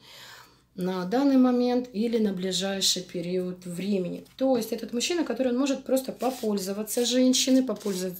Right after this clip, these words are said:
попользоваться ее энергией, это реально энергетический вампир, да, который иногда выходит на охоту, вот как за диковинной бабочкой, за аленьким цветочком, да, сказочным, необычайным.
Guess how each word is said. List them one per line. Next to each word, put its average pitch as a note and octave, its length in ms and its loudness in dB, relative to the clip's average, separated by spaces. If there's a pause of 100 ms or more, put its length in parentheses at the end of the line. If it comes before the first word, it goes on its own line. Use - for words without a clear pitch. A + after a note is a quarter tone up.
(120)
попользоваться G#3+ 680 0
ее G#3 220 -2
энергией, G3+ 460 -2
это F#3 120 -6
реально F3+ 360 -4 (280)
энергетический F#3+ 680 -4
вампир, G#3+ 400 0 (500)
да, G#3+ 120 -2
который G#3 460 -4 (120)
иногда G3+ 340 0
выходит G3 380 -6
на G3+ 160 -4
охоту, G3+ 400 -2 (280)
вот C4 120 -2
как B3 160 -2
за G#3+ 100 0
диковинной G#3 540 2
бабочкой, E3+ 720 -2 (360)
за G#3+ 600 -4 (120)
аленьким G3+ 500 0
цветочком, F#3 760 -4
да, F#3+ 160 -2
сказочным, F#3 720 2
необычайным. F#3+ 840 -2